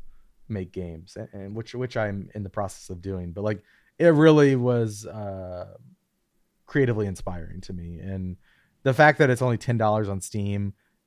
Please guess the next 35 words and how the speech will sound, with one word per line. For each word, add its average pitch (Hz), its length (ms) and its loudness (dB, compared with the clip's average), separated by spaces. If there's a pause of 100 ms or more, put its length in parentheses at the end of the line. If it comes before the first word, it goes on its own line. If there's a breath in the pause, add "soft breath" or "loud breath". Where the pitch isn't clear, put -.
(200)
zero 123 340 6
micro-, 113 340 4
microtransactions, 104 1300 -6 (380)
receives 113 520 -2
regular 113 540 -2
free 110 220 0
updates 104 680 -2
and, 92 320 -6
and 92 280 -8
premium 104 520 -4
expansions. 98 840 -8 (240)
Like, 120 80 -2
there's 123 120 4
another 156 300 10
expansion 143 380 0
dropping 110 280 0
in 107 60 -4
January. 101 380 -6
Like, 90 120 -10
they've 123 100 -8
just 123 160 -14
continued 120 560 -6 (360)
to 120 80 -8
support 117 280 -2
this 101 140 -6
game. 107 280 -4
The 101 60 -8
community 110 440 -4
is 95 120 -4
very 101 300 -4
engaged. 95 500 -6 (260)
I 135 120 2
get 151 160 2
matches, 139 380 -2 (120)
like, 104 260 -6